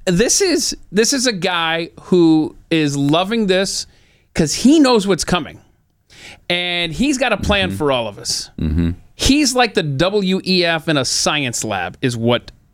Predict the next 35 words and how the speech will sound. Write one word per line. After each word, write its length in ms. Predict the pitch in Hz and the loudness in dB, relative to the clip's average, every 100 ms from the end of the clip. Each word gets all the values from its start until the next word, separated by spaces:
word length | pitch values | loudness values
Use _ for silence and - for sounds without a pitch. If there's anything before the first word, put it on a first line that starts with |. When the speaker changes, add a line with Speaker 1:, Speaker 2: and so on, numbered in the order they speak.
| - | 0
Speaker 1:
Doctor 360 | 131 156 151 135 | 0 0 -4 -2
Anthony 340 | 135 131 123 | -2 -2 -6
Fauci 520 | 113 120 113 - 98 82 | -4 -6 -6 -6 -6 -8
is. 180 | 64 - | -6 -2
Speaker 2:
Well, 140 | 135 | 0
he 140 | 143 151 | 0 -2
is 180 | 151 - | -2 -2
Fau-, 160 | 123 | -4
he 260 | - 131 143 | -6 -4 -2
is 160 | 123 | -2
science. 500 | - 104 92 - - - | -2 -2 -2 -6 -8 -4
Speaker 1:
Yeah, 100 | 202 - | -4 -4
yeah, 140 | 175 147 | -4 -2
that's 200 | 147 - | -2 0
right. 100 | 127 | 0
Speaker 2:
You 60 | |
know 140 | 131 113 | 0 -2
that, 180 | 78 - | -2 -2
Speaker 1:
That's 200 | 175 80 | -4 -4
Speaker 2:
right? 60 | |
Speaker 1:
right. 100 | 90 | -6
That's 180 | 143 135 | -6 -4
Speaker 2:
Okay, 180 | 90 104 | -4 -4
Speaker 1:
right. 80 | - - | -8 -4
And 140 | 202 | -4
so 120 | - | 0
Speaker 2:
yes. 80 | - | 0
Speaker 1:
I'm 140 | 208 220 | 0 2
watching 340 | 277 302 285 | 2 2 0
these 140 | 247 196 | 0 -2
clips 480 | - 226 180 - - | -2 -2 -2 -8 -6
just 300 | 156 185 - - | -4 -4 -6 -10
seething, 640 | - - 240 226 165 120 | -4 0 2 2 0 -2
thinking, 380 | 135 147 139 | -2 -2 -2
Speaker 2:
Mm-hmm. 100 | 127 | -4